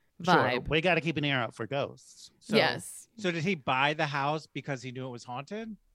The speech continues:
Speaker 2: I don't know that whole story, but he definitely, uh, people were like, "Oh my God, he has insane stories," and he won't tell them.
Speaker 3: <laughs> So
Speaker 1: Oh,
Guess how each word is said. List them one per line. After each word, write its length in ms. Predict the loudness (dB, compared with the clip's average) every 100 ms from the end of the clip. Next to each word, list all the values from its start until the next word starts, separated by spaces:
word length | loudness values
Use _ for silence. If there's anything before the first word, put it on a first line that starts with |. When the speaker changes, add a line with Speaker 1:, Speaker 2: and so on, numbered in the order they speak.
| _
Speaker 2:
I 120 | -6 -4
don't 480 | -4 -2 -2 -2 -2
know 60 |
that 180 | -2 -2
whole 260 | -2 -4 -4
story, 440 | -8 -6 -4 -4
but 180 | -2 -2
he 140 | 0
definitely, 840 | 0 -2 -2 -4 -4 -4 -2 -4 -6 -14
uh, 260 | -10 -10 -6
people 240 | -2 0 2
were 60 |
like, 140 | 2 2
"Oh 80 | 0
my 100 | -2
God, 140 | -2
he 80 | 0
has 120 | -2
insane 360 | -2 -4 -4 -4
stories," 460 | -4 -4 -4 -4 -6
and 120 | -4
he 120 | -4
won't 560 | -6 -4 -2 -2 -4 -12 -12
tell 300 | -10 -8 -8
them. 440 | -8 -8 -8 -8 -10 _ _ _ _ _ _ -12
Speaker 3:
<laughs> 300 | -12 -10 -14
So 200 | -10 2
Speaker 1:
Oh, 240 | 2 2